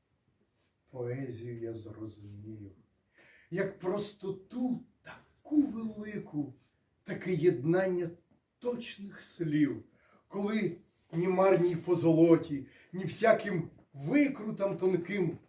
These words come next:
немає місця, як підлоті у серці чистім і палким. Коли епітет б'є стрілою у саму щонайглибшу суть,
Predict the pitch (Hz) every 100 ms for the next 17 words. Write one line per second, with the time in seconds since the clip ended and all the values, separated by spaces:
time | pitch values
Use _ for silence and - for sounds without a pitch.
0 | - 131 131 127 143 139 135 131 123 -
1 | - - _ _ _ 143 156 202 - 185
2 | 160 185 202 220 170 - 123 117 _ -
3 | 143 - 160 147 - - 127 - _ -
4 | 180 165 - - 151 147 _ _ _ _
5 | _ 127 - 120 110 _ 139 123 104 _
6 | _ _ _ _ _ _ _ _ - -
7 | 196 208 214 180 - 240 254 170 151 -
8 | _ 123 160 135 131 220 - - - 165
9 | 151 165 190 147 120 - _ _ _ 170
10 | 165 - 233 208 175 - - 220 190 170
11 | 196 202 294 302 - - 254 233 - 208
12 | 160 - _